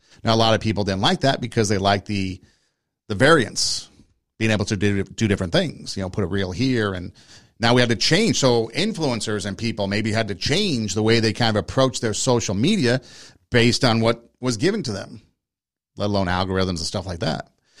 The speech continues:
And so if you post something, at least on mine, if I post something, it becomes a reel. And now I have to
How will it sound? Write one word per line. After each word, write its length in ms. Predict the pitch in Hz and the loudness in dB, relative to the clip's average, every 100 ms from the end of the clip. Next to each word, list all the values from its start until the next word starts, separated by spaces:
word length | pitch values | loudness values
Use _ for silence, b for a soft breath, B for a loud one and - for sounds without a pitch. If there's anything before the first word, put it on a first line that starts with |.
| B | B
And 140 | 113 113 | -2 2
so 100 | 120 | 2
if 120 | 113 | 4
you 100 | 107 | 2
post 380 | - 175 233 - | 6 6 6 4
something, 320 | 110 98 117 | 2 4 2
at 80 | 101 | 2
least 200 | 104 101 | 0 -2
on 100 | 85 | 0
mine, 440 | 160 139 135 147 - | 2 2 0 -2 -10
if 120 | _ | _
I 80 | 101 | -4
post 300 | - 131 139 | 2 4 4
something, 240 | 147 143 135 | 2 0 0
it 40 | |
becomes 260 | 113 123 107 | 0 0 0
a 40 | |
reel. 340 | 143 185 - - _ _ _ _ _ _ _ _ _ | 0 -4 -8 -20 _ _ _ _ _ _ _ _ _
And 120 | 104 | 0
now 80 | 110 | 2
I 40 | 113 | 2
have 100 | - | 2
to 200 | 117 | -2